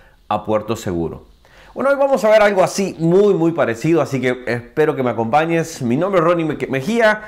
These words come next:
Yo sé que algunos dicen, "Bueno, todos los días me lo dicen", pero sí, porque algunos quizás es por primera vez y te quiero dar la bienvenida y quiero, quiero que sepas quién soy para que así podamos conocernos poco a poco. Bueno,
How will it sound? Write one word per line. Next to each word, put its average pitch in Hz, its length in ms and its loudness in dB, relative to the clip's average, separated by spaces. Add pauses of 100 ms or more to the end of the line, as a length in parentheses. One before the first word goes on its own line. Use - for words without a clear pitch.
(320)
Yo - 120 -4
sé 170 140 0
que 156 60 0
algunos 156 320 0
dicen, 143 240 -2
"Bueno, 202 320 -2
todos 208 260 -2
los 180 140 0
días 208 180 0
me 175 60 -2
lo 170 120 2
dicen", 208 280 -2
pero 220 320 -2
sí, 247 240 -2
porque 180 220 -2
algunos 190 400 -2
quizás 170 280 0
es 175 80 0
por 151 320 -2
primera 196 460 2
vez 190 260 -2
y 135 120 -4
te 131 180 -6
quiero 143 180 -2
dar 135 140 0
la 131 100 -2
bienvenida 117 560 -2
y 113 100 -6
quiero, 127 440 -2
quiero 139 180 -2
que 135 80 -4
sepas 147 340 -4 (380)
quién 190 220 0
soy 220 180 0
para 151 220 -4
que 127 80 -4
así 131 160 -4
podamos 127 340 0
conocernos 113 540 -4
poco 104 260 -6
a - 60 -6
poco. 69 260 -8 (440)
Bueno, 233 220 -2